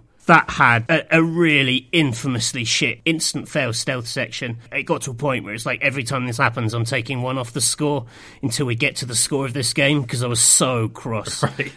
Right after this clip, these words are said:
Speaker 1: And I was just really, really worried I wasn't gonna be able to do it. I did eventually do it, but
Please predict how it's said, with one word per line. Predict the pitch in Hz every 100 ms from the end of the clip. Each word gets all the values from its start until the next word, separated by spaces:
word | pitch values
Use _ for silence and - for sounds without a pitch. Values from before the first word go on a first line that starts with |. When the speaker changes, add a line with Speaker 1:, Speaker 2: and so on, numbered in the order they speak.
| -
Speaker 1:
And | 110
I | 113
was | 113
just | - - -
really, | 131 139 123 113
really | 113 110
worried | 107 113 110
I | 104
wasn't | 107 107
gonna | 101
be | 107
able |
to |
do | 123 110
it. |
I | 107
did | 117 185 139
eventually | 123 127 - 135
do | 110 123
it, | 104 101
but | 113 117